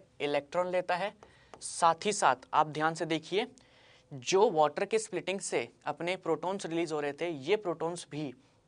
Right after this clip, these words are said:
ये प्रोटॉन्स भी कहाँ पे जाते हैं? इस एनएडीपी के पास, ठीक है। और यहाँ पे टू एच प्लस लिख दीजिए, हमें यहाँ पे क्या मिलता है? एनएडीपी से दो molecules of एनएडीपीएच, ठीक है, दो molecules of एनएडीपीएच यहाँ पे हमें मिल गए हैं,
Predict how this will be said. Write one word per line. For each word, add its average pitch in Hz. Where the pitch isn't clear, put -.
ये 156
प्रोटॉन्स 170
भी 165
कहाँ 156
पे 170
जाते 160
हैं? 185
इस -
एनएडीपी 165
के 156
पास, 175
ठीक 196
है। 202
और 160
यहाँ 147
पे 180
टू 180
एच 151
प्लस 175
लिख 175
दीजिए, 180
हमें 160
यहाँ 156
पे 160
क्या 165
मिलता 156
है? 165
एनएडीपी 156
से 208
दो 160
molecules 147
of 220
एनएडीपीएच, 123
ठीक 135
है, 196
दो 151
molecules 139
of 202
एनएडीपीएच 131
यहाँ 139
पे 160
हमें 170
मिल 123
गए -
हैं, -